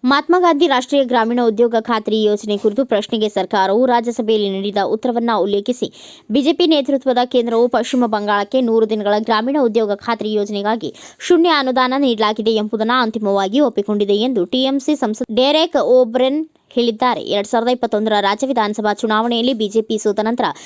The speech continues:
ಕೇಂದ್ರವು ಪಶ್ಚಿಮ ಬಂಗಾಳಕ್ಕೆ ಏನು ಪಾವತಿಸಿದೆ ಎಂಬುದನ್ನು ಸಾಬೀತುಪಡಿಸಲು ಟಿ ಎಂ ಸಿ ಮತ್ತು ಅದರ ಲೋಕಸಭಾ ಸಂಸದ ಅಭಿಷೇಕ್ ಬ್ಯಾನರ್ಜಿ ಅವರು ಈ ಯೋಜನೆಯ ಬಗ್ಗೆ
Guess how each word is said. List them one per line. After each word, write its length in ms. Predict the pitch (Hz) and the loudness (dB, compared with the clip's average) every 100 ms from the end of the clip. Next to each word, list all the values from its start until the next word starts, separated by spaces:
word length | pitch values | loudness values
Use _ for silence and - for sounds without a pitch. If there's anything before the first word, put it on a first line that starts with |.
| - - | -20 -2
ಕೇಂದ್ರವು 360 | 320 330 311 330 | 0 4 4 4
ಪಶ್ಚಿಮ 360 | 320 277 285 262 | 2 0 0 0
ಬಂಗಾಳಕ್ಕೆ 560 | 226 220 226 226 220 254 | 0 0 0 0 0 0
ಏನು 240 | 220 233 226 | 0 0 0
ಪಾವತಿಸಿದೆ 640 | 233 247 269 285 262 277 | 2 2 0 -4 0 2
ಎಂಬುದನ್ನು 440 | 254 226 220 214 | 2 0 0 0
ಸಾಬೀತುಪಡಿಸಲು 840 | 233 240 247 269 269 214 220 226 254 | 0 0 0 -2 -2 -2 0 0 2
ಟಿ 140 | 277 | 2
ಎಂ 160 | 285 277 | 0 0
ಸಿ 140 | 311 | -2
ಮತ್ತು 220 | 277 262 | 0 2
ಅದರ 220 | 233 214 214 | 2 2 0
ಲೋಕಸಭಾ 480 | 208 214 254 302 285 | 0 -2 -2 0 -2
ಸಂಸದ 380 | 277 226 247 196 - - - - | -2 -4 -2 -4 -4 -20 -10 -2
ಅಭಿಷೇಕ್ 420 | 240 285 339 - | -2 0 0 2
ಬ್ಯಾನರ್ಜಿ 480 | 269 254 254 240 254 | 0 0 -2 0 0
ಅವರು 280 | 220 226 | 2 0
ಈ 160 | 254 247 | 2 2
ಯೋಜನೆಯ 400 | 226 220 247 233 | 2 2 2 0
ಬಗ್ಗೆ 300 | 220 202 254 | -2 0 0